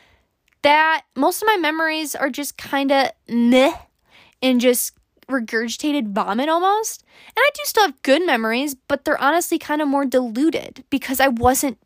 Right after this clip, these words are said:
present, just in the moment. I was worried more about my phone not breaking than just crawling up a tree, you know?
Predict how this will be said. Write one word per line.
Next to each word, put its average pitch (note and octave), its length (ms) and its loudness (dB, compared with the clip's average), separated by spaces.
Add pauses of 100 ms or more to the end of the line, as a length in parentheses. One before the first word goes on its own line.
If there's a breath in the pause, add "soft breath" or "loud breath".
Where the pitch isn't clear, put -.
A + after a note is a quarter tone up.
present, - 720 -4
just - 240 -6 (100)
in B3+ 180 2
the B3 100 4
moment. F#3+ 560 -6 (360 loud breath)
I B3+ 60 6
was C4 160 2
worried C#4 260 0
more C#4+ 200 4
about D4 240 2
my C4+ 100 0
phone D4+ 240 -2
not C#4+ 220 -2
breaking A#3+ 340 -2
than A#3+ 140 -2
just A#3 320 -4 (520)
crawling B3 460 2
up A#3+ 80 0
a A#3 60 -6
tree, - 420 -4 (640 loud breath)
you C4 100 2
know? B3 440 4